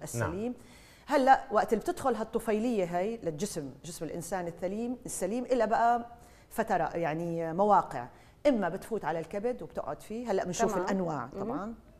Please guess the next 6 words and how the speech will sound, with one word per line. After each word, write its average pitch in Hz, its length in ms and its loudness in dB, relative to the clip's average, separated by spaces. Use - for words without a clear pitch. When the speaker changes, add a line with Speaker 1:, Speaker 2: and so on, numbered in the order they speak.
Speaker 1:
تتكاثر 220 480 2
فيه 240 300 -4
حتى - 320 0
تنضج 185 400 0
وبتطلع، 226 440 -2
بتهاجم، 180 580 -2